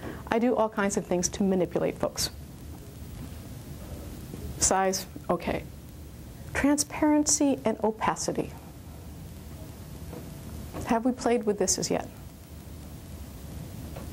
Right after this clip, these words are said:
Mm, didn't find any studies specifically on it, but, um, I did find that in terms of wireframes and trying to relay information,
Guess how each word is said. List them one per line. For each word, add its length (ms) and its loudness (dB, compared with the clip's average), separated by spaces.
Mm, 920 4
didn't 180 4
find 160 4
any 280 6
studies 600 4
specifically 640 4
on 180 4
it, 160 2
but, 440 4
um, 320 4
I 120 6
did 180 6
find 380 10
that 360 6
in 140 6
terms 380 6
of 240 6
wireframes 840 4
and 120 4
trying 240 4
to 80 6
relay 320 6
information, 680 4